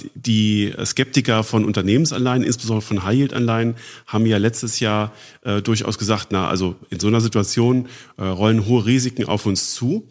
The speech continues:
Aber eigentlich rückblickend ist ja am High-Yield-Markt äh, gar nicht, äh, der Katastrophenfall eingetreten. Der ist ja bei den langlaufenden Staatsanleihen eingetreten. Also da,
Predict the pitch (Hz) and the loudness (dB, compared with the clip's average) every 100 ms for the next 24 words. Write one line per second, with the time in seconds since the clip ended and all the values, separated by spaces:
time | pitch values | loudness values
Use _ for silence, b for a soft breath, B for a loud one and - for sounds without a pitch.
0 | B B B B 107 - 95 131 147 147 | B B B B -2 0 2 2 2 0
1 | 151 - - 117 143 - 156 180 240 254 | -2 -6 -4 -2 -2 -2 -2 0 -2 -4
2 | - b b b - 120 - 120 - 95 | -6 b b b -6 -4 -2 -2 -2 -2
3 | 87 107 135 131 120 117 117 - - - | 0 2 0 0 0 0 -2 -4 -10 -12
4 | _ _ - 90 92 104 107 - - 104 | _ _ -8 -4 0 2 2 -2 -4 -2
5 | 101 107 117 101 - 104 98 95 82 151 | 0 0 0 -2 -2 -4 -4 -4 -2 -2
6 | 131 107 98 107 107 113 107 98 101 113 | 0 0 0 -2 -2 -4 -2 -2 0 0
7 | 107 101 - 98 - 139 - 104 92 92 | 0 -2 -2 -4 -2 -2 0 0 0 -2
8 | - 92 90 - 92 98 92 95 90 101 | -2 -4 -4 -4 -4 -2 -4 -2 0 0
9 | 127 | 0